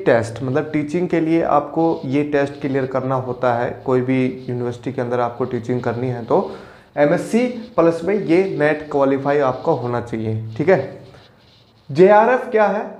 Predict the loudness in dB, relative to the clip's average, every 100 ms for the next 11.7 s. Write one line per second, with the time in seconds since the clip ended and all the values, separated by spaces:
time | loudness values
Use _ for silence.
0 | 4 4 4 2 6 4 6 2 2 2
1 | 0 2 0 -2 -2 -4 -4 -6 4 6
2 | 6 4 4 2 2 0 -2 -4 -6 -2
3 | -2 -2 -2 -2 -4 -6 -6 -14 -20 -10
4 | 2 4 4 4 6 8 6 6 6 6
5 | 4 2 2 0 0 -2 0 0 0 0
6 | -2 -2 -4 0 0 2 2 4 4 4
7 | 2 2 2 0 0 0 -2 -6 -4 0
8 | -2 0 -4 -2 -2 0 -2 0 -2 -2
9 | -6 -2 0 0 -2 -2 -2 -2 -6 -6
10 | -4 -4 -4 -2 -2 2 0 0 -6 -10
11 | 2 4 4 -2 -6 -8 -8